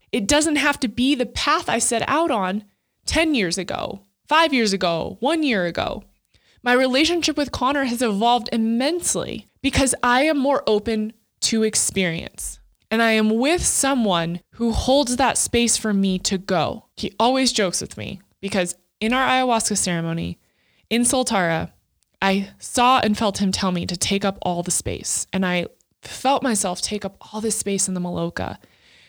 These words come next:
And my energy was so vast and so big. And I grew and I just expanded and blossomed into the woman I knew I was, but I was so scared to show. And now,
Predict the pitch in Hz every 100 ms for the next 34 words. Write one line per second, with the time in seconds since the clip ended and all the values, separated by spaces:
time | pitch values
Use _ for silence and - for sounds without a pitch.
0 | - 196 214 208 226 226 240 196 202 190
1 | - - 214 226 208 196 196 - 185 -
2 | 202 196 190 185 110 117 - _ _ _
3 | _ _ _ - 196 190 185 - 185 196
4 | 220 226 220 214 - - _ 185 180 175
5 | 175 - 202 190 - 196 - - - -
6 | 196 196 196 202 202 175 170 - 185 196
7 | - - - - - _ 254 269 277 277
8 | 277 233 202 185 - 190 185 190 190 185
9 | 190 196 185 180 165 - - 190 180 170
10 | - - 175 180 - - 160 151 - -
11 | - - - - _ _ _ - 208 190
12 | 190 254 262 180 190